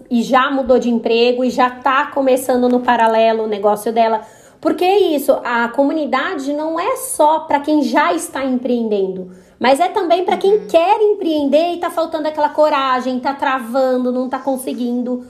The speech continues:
Speaker 1: E, e assim, o papel de mentora, ele é de muita responsabilidade. Eu acho que esse, esse é um ponto importante, né? Pra você bancar um projeto desse,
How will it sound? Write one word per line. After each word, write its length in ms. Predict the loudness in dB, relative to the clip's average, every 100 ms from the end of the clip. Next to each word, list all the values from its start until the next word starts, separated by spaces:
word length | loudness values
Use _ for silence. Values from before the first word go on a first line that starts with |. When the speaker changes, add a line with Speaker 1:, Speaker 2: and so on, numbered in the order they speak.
| -20 _ -20 -20 _ _ -2
Speaker 1:
E, 880 | 2 4 4 2 0 -2 -8 -14 -20 _
e 140 | 0 0
assim, 580 | 0 -2 0 0 -4 -10 -20 _ _ _
o 80 | -8
papel 580 | -2 -2 0 2 4 2
de 120 | 2
mentora, 840 | 0 0 2 4 4 0 -4 -10 -16 _
ele 400 | 0 2 2 2
é 160 | 4 4 0 -4
de 100 | -2
muita 280 | -2 -2 -4
responsabilidade. 1080 | -4 -6 -4 -4 -4 -4 -6 -8 -14 -20 _ _ _ _ _ _ _
Eu 80 | -8
acho 200 | -6 -4
que 60 | 0
esse, 440 | 0 0 -6 -8 -14 -20 2
esse 220 | 2 2
é 40 | -6
um 100 | 0
ponto 260 | 2 2
importante, 760 | -2 0 0 0 -2 -4 -6 -8
né? 160 | -6 -4
Pra 180 | -4
você 680 | -2 -2 2 4 4 0 -10 -16 0
bancar 460 | 2 2 0 -2
um 160 | -2 -2
projeto 500 | -2 0 -2 -4 -6
desse, 680 | 0 0 0 -6 -12 -12